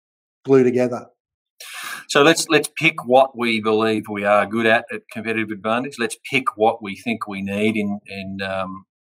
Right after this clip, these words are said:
Speaker 2: uh, for strategically important. Let's clearly articulate and communicate that, and let's, uh, stay for the course.
Speaker 1: Yeah. So do you, do you think then that, like, for in the, uh, you know, under the, the, in the Hawke Keating era,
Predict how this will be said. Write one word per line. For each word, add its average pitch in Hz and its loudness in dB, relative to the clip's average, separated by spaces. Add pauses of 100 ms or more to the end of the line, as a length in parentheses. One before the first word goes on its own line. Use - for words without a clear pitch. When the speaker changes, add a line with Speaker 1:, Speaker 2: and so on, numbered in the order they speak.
Speaker 2:
uh, 95 -12
for 104 -10
strategically 113 -2
important. 120 -2
Let's 104 -2
clearly 117 2
articulate 101 -2
and - -20
communicate 110 0
that, 101 0
and 104 -10
let's, - -6
uh, 107 0
stay 107 0
for 107 -8
the 98 -10
course. - -2 (480)
Speaker 1:
Yeah. 127 -6 (760)
So 196 2
do 196 4
you, 240 2
do 185 0
you 202 4
think 233 0
then 165 2
that, 156 0
like, 160 4 (200)
for 202 4
in 185 2
the, 143 4
uh, 131 4
you 151 -2
know, 143 4
under 151 2
the, 131 0
the, 135 -4
in 151 -4
the 143 -4
Hawke 156 0
Keating 143 -4
era, 120 -2